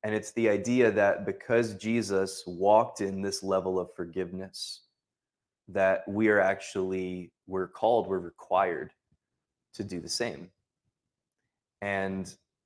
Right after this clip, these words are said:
I think that sometimes in our strength,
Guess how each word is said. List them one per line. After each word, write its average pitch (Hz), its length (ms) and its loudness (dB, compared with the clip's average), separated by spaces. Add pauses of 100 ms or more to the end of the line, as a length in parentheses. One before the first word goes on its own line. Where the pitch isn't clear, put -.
(180)
I 104 80 -4
think 113 480 -4
that 95 520 2
sometimes 104 500 -6
in 98 120 -4
our 95 540 0 (300)
strength, 113 760 -4